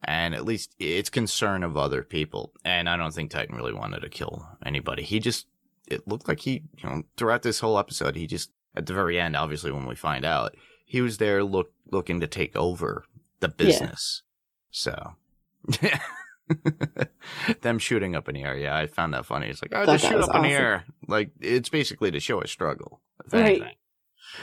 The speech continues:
Speaker 2: And then
Speaker 1: <laughs>
Speaker 2: even, like, when Mark kicks that rock and it, like, bounces off the person's house, I'm like, "It's gotta stink to be a normal person in a world with supers, 'cause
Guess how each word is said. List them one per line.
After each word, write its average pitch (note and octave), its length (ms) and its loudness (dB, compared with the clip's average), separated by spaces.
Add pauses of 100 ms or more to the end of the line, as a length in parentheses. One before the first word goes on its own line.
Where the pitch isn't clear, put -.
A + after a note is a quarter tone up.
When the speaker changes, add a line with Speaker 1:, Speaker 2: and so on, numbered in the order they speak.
(380)
Speaker 2:
And A#3 140 8
then G#3 200 8
Speaker 1:
<laughs> - 0 -
Speaker 2:
even, A#3+ 360 8
like, F#3+ 340 6
when F#3+ 340 6
Mark F#3 260 4
kicks F3 260 4
that D3+ 200 6
rock D#3 500 4
and E3+ 120 8
it, D#3 100 6
like, D3+ 200 6
bounces D#3+ 340 4
off D3+ 160 4
the E3 60 2
person's D#3 380 4
house, D3+ 260 4
I'm D3+ 80 2
like, G3+ 160 -2
"It's E4+ 220 4
gotta A3 340 4
stink - 580 4
to F3 80 6
be D#3+ 120 6
a D#3 40 8
normal G3+ 360 8
person D#3+ 380 6
in D#3 100 8
a D#3+ 60 8
world E3 300 6
with D#3+ 140 4
supers, - 540 4
'cause F3+ 220 2